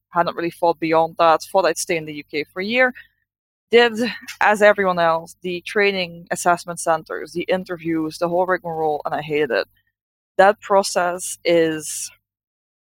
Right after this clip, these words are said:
so not <laughs> psychologically or behaviorally informed that I was just like, "Well, if this is how we're starting, I don't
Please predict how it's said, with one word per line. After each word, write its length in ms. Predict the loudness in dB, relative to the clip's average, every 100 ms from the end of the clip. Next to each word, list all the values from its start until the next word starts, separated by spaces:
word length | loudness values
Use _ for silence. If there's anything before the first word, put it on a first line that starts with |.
| _ -12 -12 _
so 560 | -10 -6 -2 4 4 4
not 340 | 2 2 2
<laughs> 80 | 4
psychologically 840 | 2 2 2 2 2 0 -6 0
or 140 | 2 2
behaviorally 600 | 2 2 0 0 -4 -4
informed 840 | -6 -10 -8 0 0 0 -6 -14 -18 -20 _ _ _
that 120 | -2 2
I 80 | 2
was 220 | 4 0
just 160 | -2 2
like, 240 | 2 4
"Well, 180 | 2 2 2
if 160 | -4 -4
this 240 | -2 -2 -2
is 120 | -4
how 200 | 2 2
we're 160 | 2 -4
starting, 1040 | -6 -4 2 4 4 0 -4 -4 -8 -10 _ _ _ _ _ _ _
I 140 | 0 0
don't 420 | 0 -2 -2